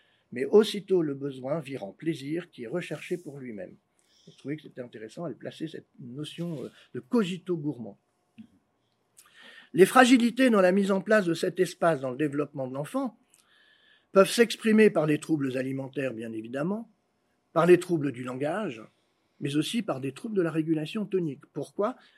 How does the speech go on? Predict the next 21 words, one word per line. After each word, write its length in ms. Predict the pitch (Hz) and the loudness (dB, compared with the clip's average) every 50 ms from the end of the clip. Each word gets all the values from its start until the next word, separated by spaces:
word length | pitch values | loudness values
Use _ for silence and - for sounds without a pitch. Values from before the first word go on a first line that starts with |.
| _ _ _ _ | _ _ _ _
Parce 180 | - 160 156 - | -6 -6 -6 -4
que 100 | - 170 | -2 0
dans 180 | 147 175 202 220 | 2 2 2 2
le 40 | |
cadre 200 | 214 233 214 208 | 4 4 2 2
du 120 | 185 190 180 | 2 0 0
développement 460 | 170 170 160 160 156 147 151 143 143 | 0 0 2 0 -2 -2 -4 -8 -10
du 160 | 127 123 117 | -10 -12 -14
tonus, 640 | - 120 117 131 165 202 226 - - _ _ _ _ | -14 -14 -10 -8 -8 -8 -8 -10 -14 _ _ _ _
ce 120 | - 160 | -8 -8
qui 160 | 156 - 170 156 | -8 -8 -8 -6
sert 240 | - 185 175 151 | -2 0 0 0
de 80 | 139 139 | 0 -4
point 260 | 131 _ - 226 220 | -8 _ -4 -2 0
d'ancrage 460 | 202 196 185 170 - - 170 165 156 | 0 0 -2 -4 -6 -6 -6 -6 -6
du 100 | 143 135 | -8 -10
tonus, 440 | 135 151 143 123 135 165 196 202 - _ _ _ _ | -14 -12 -12 -10 -8 -10 -10 -10 -14 _ _ _ _
c'est 260 | - - - 196 190 | -16 -8 -2 -2 0
la 140 | 175 165 160 | 0 0 -2
zone 200 | 156 151 147 147 | -2 -4 -6 -6
orale. 300 | 139 123 127 110 107 | -10 -12 -12 -14 -16